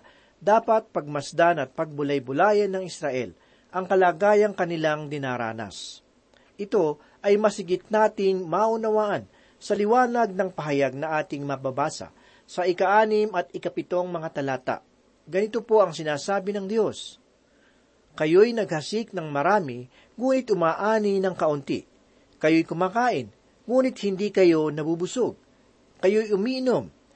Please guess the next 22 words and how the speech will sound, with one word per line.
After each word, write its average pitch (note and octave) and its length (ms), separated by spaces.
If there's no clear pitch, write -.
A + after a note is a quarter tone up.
ngunit C#4 320
hindi G#3+ 240
kayo D#3+ 560
nasisiyahan. C3 800
Kayo'y D#3+ 480
nagdaramit, D#3 720
ngunit C4 320
walang F#3+ 560
naiinitan. F3+ 800
At - 240
kayo'y A3 400
tumatanggap G3+ 640
ng C#3+ 160
sahod D3+ 480
upang F#3+ 480
ilagay D#3+ 480
sa G#3 160
supot C3+ 480
na G3+ 80
may A#3+ 160
mga A#3 240
butas. F#3+ 640